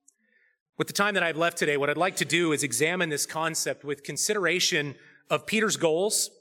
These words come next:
as he's written his epistle, but also to consider what it means for us in this modern era as we consider this common calling that we all share,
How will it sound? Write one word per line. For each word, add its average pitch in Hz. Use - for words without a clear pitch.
as 151
he's 147
written 165
his 156
epistle, 185
but 196
also 254
to 220
consider 247
what 226
it 175
means 214
for -
us 180
in 175
this 160
modern 160
era 165
as 151
we 190
consider 262
this 226
common 233
calling 233
that 196
we 214
all 196
share, 185